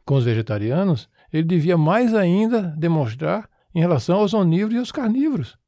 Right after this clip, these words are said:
Eles sofrem mais doenças e mais limitações de uma alimentação carnívora e onívora desequilibrada do que o vegetariano desequilibrado. Então, é, isso aí vale pros dois.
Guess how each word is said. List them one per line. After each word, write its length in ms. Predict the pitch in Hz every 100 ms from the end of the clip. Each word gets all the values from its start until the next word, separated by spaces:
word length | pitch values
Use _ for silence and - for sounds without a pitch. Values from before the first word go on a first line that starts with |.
| -
Eles 280 | 175 226 -
sofrem 520 | - 160 220 226 220
mais 320 | 185 226 359
doenças 580 | 277 208 151 147 120 123
e 60 | 147
mais 260 | 143 190
limitações 960 | 214 190 175 151 110 139 131 123 104 - _ _
de 180 | 135 127
uma 280 | 139 131 127
alimentação 640 | 120 123 123 113 - 127 113
carnívora 520 | 131 104 123 117 120
e 20 |
onívora 300 | 117 117 113
desequilibrada 800 | 113 117 120 113 104 156 196 175 - -
do 140 | 196 180
que 100 | 196
o 60 |
vegetariano 540 | 208 202 202 196 185 196
desequilibrado. 720 | 220 277 311 277 277 285 190 _ -
Então, 180 | 302
é, 320 | 262 233 220 240
isso 180 | -
aí 80 | 277
vale 360 | 277 208 226 349
pros 200 | 339 165
dois. 380 | 175 233 185